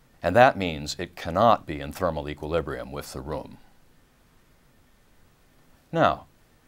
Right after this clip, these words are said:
in order for the temperature profile to be constant in time, the heat flow rate from the heater into the bar must be constant and equal to the heat flow rate from the bar to the room.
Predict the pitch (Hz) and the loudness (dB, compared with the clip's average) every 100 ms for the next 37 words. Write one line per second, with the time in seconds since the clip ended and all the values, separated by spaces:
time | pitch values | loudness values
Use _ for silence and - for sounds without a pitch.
0 | _ - 147 170 226 185 - 107 - 139 | _ 2 6 8 6 4 -2 -6 2 2
1 | 127 - 101 120 113 - 80 82 80 85 | 2 -4 0 2 2 4 2 2 -4 -6
2 | - 120 107 - - - - 127 67 50 | 0 0 0 -6 -8 -6 0 2 2 -6
3 | 50 _ _ _ _ - 120 202 202 - | -14 _ _ _ _ -2 0 2 0 0
4 | 123 87 85 76 - 151 175 131 117 101 | 2 2 2 0 -2 0 2 0 -2 -2
5 | 85 101 - 82 67 104 78 69 71 - | 0 0 -2 -6 4 6 6 4 0 -6
6 | _ 98 113 - 113 101 - 127 92 - | _ 0 0 0 -4 -2 2 2 2 -6
7 | - - _ _ - 117 143 170 131 127 | -14 -20 _ _ -2 2 4 4 2 2
8 | 80 76 78 87 85 135 127 - 92 76 | 0 -6 -4 -6 -4 -4 -4 -2 0 0
9 | 73 71 71 _ - - 160 107 73 107 | -2 -4 -6 _ -4 4 4 4 6 6
10 | 85 62 65 - 87 98 139 85 | 6 2 -4 -6 -4 -2 0 -2